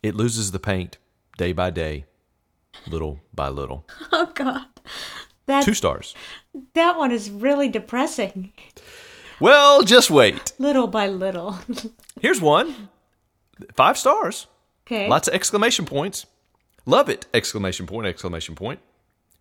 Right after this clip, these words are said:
Speaker 1: "Great quality. Looks so pretty!" Exclamation point, exclamation point. "Perfect for my daughter's memory who loved these flowers!"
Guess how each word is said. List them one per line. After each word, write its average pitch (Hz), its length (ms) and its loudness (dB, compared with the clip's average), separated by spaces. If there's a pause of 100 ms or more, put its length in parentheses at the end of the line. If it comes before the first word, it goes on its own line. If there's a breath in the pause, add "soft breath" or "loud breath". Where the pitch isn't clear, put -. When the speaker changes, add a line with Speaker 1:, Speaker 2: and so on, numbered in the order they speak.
Speaker 1:
"Great 202 200 6
quality. 233 380 4
Looks - 220 0
so 180 120 2
pretty!" - 460 -6
Exclamation 98 580 -4
point, 98 280 -8
exclamation 92 540 -8
point. 135 240 -10 (880)
"Perfect 277 340 2
for 220 120 2
my 180 160 4
daughter's 165 480 4
memory 147 520 2
who 139 280 0
loved 147 320 0
these 131 200 -2
flowers!" 104 760 -2